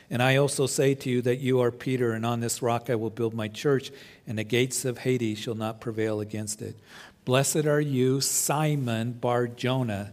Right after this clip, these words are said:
Now, Simon, as many of you know, Simon means shifting sand, shaky sand. Simon Bar-Jonah, Bar means son of.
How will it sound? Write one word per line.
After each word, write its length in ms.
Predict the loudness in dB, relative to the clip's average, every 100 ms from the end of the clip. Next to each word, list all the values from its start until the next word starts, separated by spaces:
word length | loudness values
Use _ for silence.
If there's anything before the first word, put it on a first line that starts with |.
| -12
Now, 140 | -6 -4
Simon, 640 | -4 -2 0 0 -2 -4
as 180 | -4 -6
many 240 | -6 -2 -2
of 140 | -2
you 80 | -4
know, 500 | -2 0 0 -2 -6 -12 -20 -20 -20 -20 _
Simon 500 | -8 -2 0 2 0
means 280 | 0 0 -2
shifting 680 | -2 -2 -2 -4 -4 -2 -2
sand, 600 | -4 -2 -2 -2 -4 -8 -20 _ _ _ _ _ _ _
shaky 580 | -4 2 2 2 -4 -4
sand. 640 | -4 -6 -8 -10 -12 -16 _ -20 -20 -18
Simon 600 | -6 0 2 2 2 0
Bar-Jonah, 840 | 0 0 2 0 0 0 2 0 -2
Bar 320 | 0 4 4
means 360 | 2 -2 -2 -2
son 300 | 0 0 2
of. 220 | 0